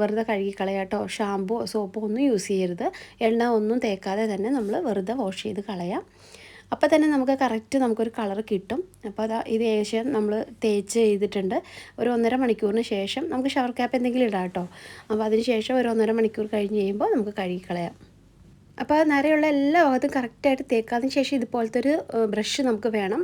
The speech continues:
ഒരു ഇതുപോലത്തെ ഒരു ചീപ്പ് പോലത്തെ വേണം. ഇത് നമ്മളൊന്ന് ഡ്രൈ ആയി വരുന്നതിന് മുന്നേ ഒന്ന് കറക്റ്റായിട്ട് ഒന്ന് കോംബ് ചെയ്ത് കൊടുക്കുക എല്ലായിടത്തും. എന്നാലാണ് നമ്മുടെ ആ ഒരു, ഏഹ്, പാക്ക് എല്ലാ മുടിയിലോട്ട് പിടിക്കുകയുള്ളൂ. എന്നിട്ട് ഇതുപോലെ നന്നായിട്ട് വെച്ചതിന് ശേഷം നമുക്ക് ന-,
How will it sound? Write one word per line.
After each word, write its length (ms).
ഒരു 160
ഇതുപോലത്തെ 360
ഒരു 140
ചീപ്പ് 340
പോലത്തെ 320
വേണം. 180
ഇത് 100
നമ്മളൊന്ന് 380
ഡ്രൈ 160
ആയി 140
വരുന്നതിന് 380
മുന്നേ 200
ഒന്ന് 140
കറക്റ്റായിട്ട് 600
ഒന്ന് 180
കോംബ് 260
ചെയ്ത് 200
കൊടുക്കുക 360
എല്ലായിടത്തും. 680
എന്നാലാണ് 420
നമ്മുടെ 300
ആ 80
ഒരു, 160
ഏഹ്, 100
പാക്ക് 360
എല്ലാ 400
മുടിയിലോട്ട് 480
പിടിക്കുകയുള്ളൂ. 460
എന്നിട്ട് 240
ഇതുപോലെ 420
നന്നായിട്ട് 500
വെച്ചതിന് 480
ശേഷം 360
നമുക്ക് 240
ന-, 100